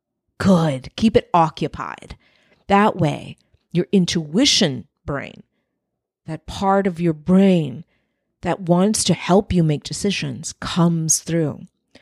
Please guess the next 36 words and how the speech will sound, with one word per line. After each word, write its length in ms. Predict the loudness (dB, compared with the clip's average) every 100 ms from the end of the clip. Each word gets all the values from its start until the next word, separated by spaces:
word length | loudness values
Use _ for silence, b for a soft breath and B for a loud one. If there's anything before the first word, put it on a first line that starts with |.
| b
'Cause 140 | -6 2
when 100 | 4
you 120 | 4
quiet 500 | 2 0 0 2 2
that 160 | 0 -2
logical 420 | -4 -4 -8 -10
brain, 420 | -10 -14 -16 -20 _ _ _
when 160 | 2
you 240 | 4 4 0 b b b
have 340 | -6 -2 0
it 200 | -2 -2
do 200 | 2 2
something 840 | 2 0 2 2 0 -4 -10 -12 -20 _ _ _ _ _ _
that's 280 | -6 -2 0
not 240 | 2 0
calculating 640 | 0 0 2 0 2 0 0
math, 260 | 0 0
that's 220 | -2 -4
not 280 | 0 0 0
putting 280 | 0 0 2
out 160 | 0 0
fires, 440 | -2 0 -2 -6 B B B
it's 220 | -6 -2
doing 320 | 0 2 0
something 800 | 0 0 2 2 0 -2 -2 -4 -8
at 100 | -4
the 80 | -2
same 360 | 0 2 2 2
time 400 | 0 0 0 -2
pleasing 840 | -4 0 2 2 0 0 0 -2 b b
your 160 | 0 2
neurology 720 | 2 2 2 4 2 2 0
and 100 | 0
your 80 | -4
nervous 340 | -6 -2 -2
system, 520 | -2 -2 0 0 -2